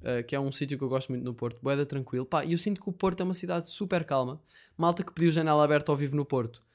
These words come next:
Vai acontecer a seguir, ah, agora a janela aberta ao vivo em Lisboa. Vai acontecer, já recebi montes de mensagens de vocês, portanto, let's go. Quero ver-vos lá depois.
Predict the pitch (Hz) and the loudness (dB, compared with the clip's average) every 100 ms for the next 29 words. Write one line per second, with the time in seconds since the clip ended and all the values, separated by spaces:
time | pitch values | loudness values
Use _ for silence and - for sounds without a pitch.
0 | _ _ _ 151 170 165 165 143 - 123 | _ _ _ 2 4 6 4 2 2 0
1 | 117 127 - 123 123 113 117 117 110 107 | 0 -4 -4 -2 -2 -2 -2 -2 -2 -4
2 | 117 107 113 110 110 107 107 - 107 107 | -4 -4 -4 -4 -2 -2 -6 -8 -8 -8
3 | 107 - 127 127 110 113 120 123 123 120 | -10 -6 -2 -2 -2 -2 -2 -2 -4 -4
4 | 120 - 120 120 120 107 - 117 113 113 | -6 -4 -4 -4 -8 -10 -6 -4 -4 -4
5 | 117 117 117 113 113 117 113 - 117 110 | -6 -6 -6 -4 -6 -6 -8 -8 -8 -8
6 | _ _ _ _ _ - 139 147 151 - | _ _ _ _ _ -4 0 2 0 -4
7 | 127 120 131 135 139 151 151 - 127 123 | -2 0 2 4 2 0 -4 -6 -2 0
8 | 120 120 120 120 - 151 170 - | -2 0 -2 -2 0 0 0 -4